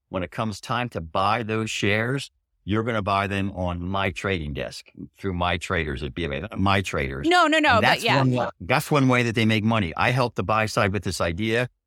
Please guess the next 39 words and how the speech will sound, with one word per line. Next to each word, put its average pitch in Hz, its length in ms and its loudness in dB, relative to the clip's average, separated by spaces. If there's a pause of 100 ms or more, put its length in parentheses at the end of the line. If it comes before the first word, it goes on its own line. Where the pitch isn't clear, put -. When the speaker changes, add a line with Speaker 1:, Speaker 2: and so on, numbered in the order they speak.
(160)
Speaker 1:
And 90 120 -6
so 107 80 -4
they 110 160 2
come 107 180 0
in 98 140 4
and 98 80 2
they 98 100 0
buy 95 500 2 (240)
a - 60 -10
million 113 320 0
dollar 98 460 4 (180)
position 104 680 -2
in 98 160 -4
their 95 160 -2
book 101 240 -6
in 87 100 -8
Tesla, 123 540 -2 (400)
and 90 500 -2
some 98 220 -4
basis 113 420 0
points 101 480 2
on 98 200 0
that 95 140 -2
million 98 260 -4
dollars 92 500 0
gets 90 280 -4
accrued 92 420 -4
to 92 100 -4
my 82 180 -2
firm. 76 400 -6
That 110 180 -2
is 101 140 -4
one 107 300 2
way 87 180 2
that 87 80 -6
you 82 140 -6
can 80 160 -8
get 76 160 -8
paid. 58 320 -8